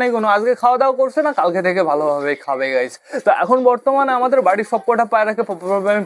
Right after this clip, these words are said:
পেট ভরিয়ে দিই, আর সব কটা পায়রাকে ঘরের ভেতরে ঢুকিয়ে আমি দরজাটা বন্ধ করে দেবো। সবাই কি এসছে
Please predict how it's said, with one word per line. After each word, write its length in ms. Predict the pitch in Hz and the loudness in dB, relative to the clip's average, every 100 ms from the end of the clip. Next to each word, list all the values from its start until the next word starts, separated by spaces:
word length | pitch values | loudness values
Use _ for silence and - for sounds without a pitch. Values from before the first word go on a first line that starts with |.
| 170 | 0
পেট 140 | 175 180 | 0 0
ভরিয়ে 300 | 220 226 240 | -2 0 0
দিই, 100 | 277 285 - - | -2 -4 -4 -2
আর 60 | 165 | 0
সব 100 | 185 175 | 0 0
কটা 160 | 220 220 | -2 0
পায়রাকে 280 | 240 233 247 175 | 0 0 -2 0
ঘরের 220 | 170 208 233 | 0 2 0
ভেতরে 220 | 240 240 196 | 0 -2 -2
ঢুকিয়ে 240 | 190 269 | -2 0
আমি 80 | 262 208 | 0 2
দরজাটা 340 | 156 185 180 185 | 0 0 0 0
বন্ধ 160 | 156 165 165 | 0 0 -2
করে 160 | 156 135 131 | -2 -4 -6
দেবো। 180 | 123 131 - - - | -4 -6 -8 -10 -2
সবাই 200 | 214 262 | 0 2
কি 80 | 294 294 | 2 2
এসছে 200 | 294 - | 0 2